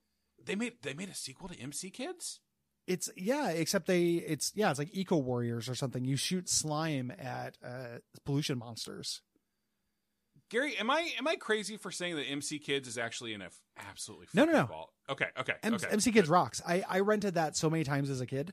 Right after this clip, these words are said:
Speaker 1: It's, it is
Speaker 2: Like
Speaker 1: weirdly the this is a,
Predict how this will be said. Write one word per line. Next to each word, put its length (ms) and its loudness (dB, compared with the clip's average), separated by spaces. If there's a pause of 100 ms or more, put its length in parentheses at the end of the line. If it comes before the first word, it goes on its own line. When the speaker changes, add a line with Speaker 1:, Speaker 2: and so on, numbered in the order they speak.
(400)
Speaker 1:
It's, 420 2
it 160 4
is 80 4
Speaker 2:
Like 280 2
Speaker 1:
weirdly 640 0 (180)
the 520 6 (720)
this 140 0
is 100 -2
a, 120 2